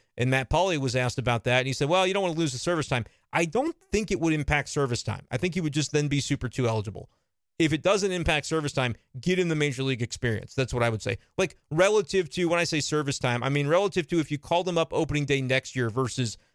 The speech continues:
middle of this season, I don't think he can accrue enough days this year to have it matter.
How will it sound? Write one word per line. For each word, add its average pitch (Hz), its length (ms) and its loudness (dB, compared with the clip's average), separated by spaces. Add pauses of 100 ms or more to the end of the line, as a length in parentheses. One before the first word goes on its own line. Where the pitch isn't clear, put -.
(120)
middle 143 300 2
of 113 80 -4
this 135 140 -2
season, 147 400 0
I 131 120 0
don't 147 360 -2
think 156 180 -2
he 147 100 -2
can 139 120 0
accrue 139 320 0
enough 123 280 -2
days 127 460 0
this 139 220 -2
year 170 260 -2 (360)
to 147 120 2
have 139 240 2
it 131 100 0
matter. 120 540 -2